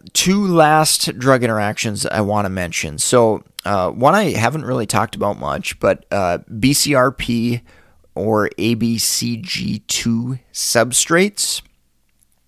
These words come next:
can have their concentrations increased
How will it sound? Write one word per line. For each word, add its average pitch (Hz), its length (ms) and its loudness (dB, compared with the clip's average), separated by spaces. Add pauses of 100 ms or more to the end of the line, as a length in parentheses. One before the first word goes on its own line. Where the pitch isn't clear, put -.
(260)
can 117 140 2
have 117 320 2
their 127 120 2
concentrations 113 1200 -2 (560)
increased 156 880 -2